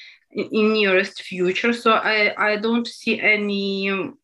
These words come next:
evidence of stopping it right now and any readiness of, of sides of aggressor, for example, to stop it. And I understand that the dynamic will change and will be changing from time to time. It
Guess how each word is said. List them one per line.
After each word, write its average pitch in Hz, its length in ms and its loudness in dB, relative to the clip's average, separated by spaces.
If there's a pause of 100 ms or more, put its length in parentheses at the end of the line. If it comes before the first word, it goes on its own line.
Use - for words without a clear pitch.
(140)
evidence 202 600 0
of 175 100 -8
stopping 190 600 2
it 185 280 2
right 175 380 2
now 190 380 0
and 185 340 -2
any 196 220 0
readiness 190 640 0
of, 175 120 -10 (360)
of 180 120 0
sides 185 600 2
of 180 100 -14
aggressor, 180 460 0
for - 120 -2
example, 175 540 0 (220)
to 214 80 0
stop 202 420 0
it. - 260 -2 (720)
And 185 640 2 (100)
I 214 280 4
understand 226 640 0
that 190 220 -2
the 190 100 -4
dynamic 208 800 2 (100)
will 196 320 0
change 190 880 -2
and 180 280 0
will 202 220 4
be 185 120 -4
changing 190 720 -2 (220)
from 185 240 0
time 185 320 0
to 175 140 -4
time. 190 360 0
It 185 140 -6